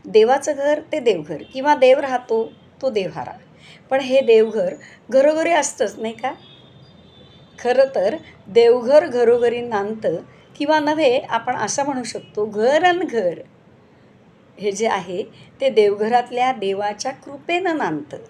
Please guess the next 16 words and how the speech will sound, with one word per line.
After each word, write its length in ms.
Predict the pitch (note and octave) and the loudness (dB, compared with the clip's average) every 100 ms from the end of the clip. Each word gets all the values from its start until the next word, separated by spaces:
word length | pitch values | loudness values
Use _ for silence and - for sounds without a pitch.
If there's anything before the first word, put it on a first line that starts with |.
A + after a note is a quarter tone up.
| - - _ _ - _ - | -20 -20 _ _ -20 _ -18
समईच्या 720 | - F#3+ F#3 F#3 F3 - F#3+ - - F3+ | -10 -8 -8 -10 -8 -8 -8 -8 -16 -12
ज्योतीच्या 480 | G3 - A3 A3 G#3+ | -10 -8 -8 -6 -6
तेजानं 500 | G3+ G3 G#3+ G#3+ A3 B3 | -4 -4 -4 -6 -10 -12
उजळतं 540 | A3+ D4 D4+ D4 D#3 - _ _ _ _ - - _ - | -4 0 0 -2 -10 -12 _ _ _ _ -20 -20 _ -8
आणि 220 | F3 F#3 | -8 -6
भक्ताच्या 680 | D#3+ D#3+ _ F#3+ F3+ G3 F3+ - _ F#3 | -10 -14 _ -4 -2 -4 -6 -8 _ -14
मनाचा 580 | F#3+ G3 G#3 G#3 A#3 | -10 -8 -8 -10 -10
कोपरान 720 | G#3+ - F#3+ - G#3 G#3 C#4 | -10 -8 -8 -6 -4 -2 -4
कोपरा 560 | D#4+ - _ - D#3 D#3 - - _ - | -10 -20 _ -10 -10 -10 -16 -20 _ -8
देवाच्या 540 | F#3+ G3 F#3+ F#3+ - | -4 0 0 -2 -6
कृपेनं 640 | G3+ - A3 A3 B3 G#3+ A3 - | -8 -6 -8 0 0 0 -10 -10
लख्ख 520 | A3 C4 - - E4+ F4 - _ - | -6 -6 -8 -10 -8 -8 -12 _ -16
उजळून 420 | F#3 F3 D#3+ D#3 | -10 -8 -8 -10
निघतो. 400 | D3+ - - C3 _ _ _ _ _ _ | -12 -14 -18 -18 _ _ _ _ _ _
निराशेची 600 | F#3 F3 F3 E3+ E3 E3 | -8 -6 -6 -8 -12 -14
काजळी 580 | E3 D#3 D#3+ G#3 A3+ G3+ | -8 -8 -4 -2 -2 -4